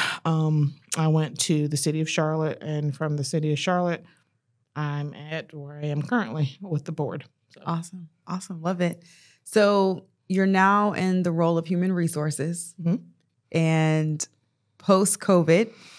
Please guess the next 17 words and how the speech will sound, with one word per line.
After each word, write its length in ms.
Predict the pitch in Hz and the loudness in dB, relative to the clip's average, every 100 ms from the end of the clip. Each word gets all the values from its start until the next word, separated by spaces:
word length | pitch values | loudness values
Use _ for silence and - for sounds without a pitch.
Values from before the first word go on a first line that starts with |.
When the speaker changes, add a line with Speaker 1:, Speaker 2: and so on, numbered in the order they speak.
| - - - - - - | -20 -20 -20 -20 -20 0
Speaker 1:
Mm-hmm. 140 | 175 170 | 6 8
Speaker 2:
there 220 | 170 170 | 8 8
is 260 | 170 170 170 | 6 4 2
a 60 | 165 | 0
war 220 | 160 175 | 4 10
for 260 | 294 233 175 | 12 12 10
<clears throat> 40 | |
talent. 640 | - 170 175 226 262 - - _ _ - | 2 0 0 0 -2 -8 -20 _ _ -12
We're 100 | 156 | -8
in 140 | - 165 | -4 -2
a 40 | |
Speaker 1:
Absolutely. 200 | 160 156 | 0 2
Speaker 2:
market 500 | 165 175 175 202 196 - | 2 2 0 -2 -2 -4
where 640 | 165 160 156 156 156 151 _ _ _ | 0 2 2 0 -2 -4 _ _ _
talent 480 | - 185 180 180 160 | 0 2 4 2 0
drives 800 | 156 156 147 156 175 185 190 - _ _ _ _ | 2 2 2 2 0 -2 -6 -12 _ _ _ _
everything. 640 | - 156 160 180 190 226 | -2 0 0 0 0 -2